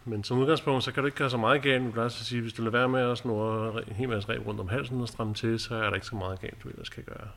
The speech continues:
så længe man bliver på gulvet. Hvis man begynder at lave ophængninger, som jo også er, kan være en del af det her, så, så skal man vide noget. Så skal man have lært noget, man skal have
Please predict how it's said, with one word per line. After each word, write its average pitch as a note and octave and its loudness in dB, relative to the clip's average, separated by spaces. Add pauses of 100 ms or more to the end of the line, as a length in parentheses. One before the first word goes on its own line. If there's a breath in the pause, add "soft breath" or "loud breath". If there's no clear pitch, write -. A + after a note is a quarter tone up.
så - -10
længe G2+ -4
man G2 -8
bliver A#2 -6
på A#2+ -10
gulvet. E3+ -2 (200)
Hvis A2 -6
man A#2+ 4
begynder C#3 6
at D3 4
lave C#3+ 6
ophængninger, D3 0 (200)
som A2 -2
jo A2+ -2
også B2 0
er, A2+ -4
kan G#2+ -6
være F#2+ -2
en G2+ -8
del - -10
af - -10
det F#2+ -10
her, F#2 -4 (180)
så, A#2 0
så - -6
skal G#2+ -6
man G2 -4
vide F#2+ -2
noget. F#2+ -2
Så - -4
skal G#2+ -4
man F#2 -2
have F2+ 0 (480)
lært - 4
noget, B2+ 4
man G2+ -2
skal - -6
have F#2 -4